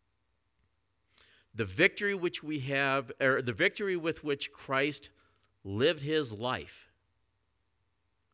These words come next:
is now our, ours through him.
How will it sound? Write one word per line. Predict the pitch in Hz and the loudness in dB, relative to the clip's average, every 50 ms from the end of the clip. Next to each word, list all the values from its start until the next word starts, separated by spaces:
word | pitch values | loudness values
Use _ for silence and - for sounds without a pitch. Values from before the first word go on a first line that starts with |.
| _ _ _ _ _ _ _ _ _ - - | _ _ _ _ _ _ _ _ _ -6 -4
is | 117 110 101 | -4 -4 -2
now | 117 127 127 127 127 - - | 0 0 0 0 -2 -6 -6
our, | - 127 131 135 131 127 - - _ _ _ - | -6 -4 -2 -2 -2 -2 -4 -10 _ _ _ 0
ours | - 131 139 139 131 123 120 117 - | 2 2 4 4 2 0 0 -2 -4
through | - - 127 123 117 113 | -10 -6 -4 -2 -2 -2
him. | 110 123 117 110 90 71 69 98 | -4 -4 -6 -6 -8 -10 -12 -16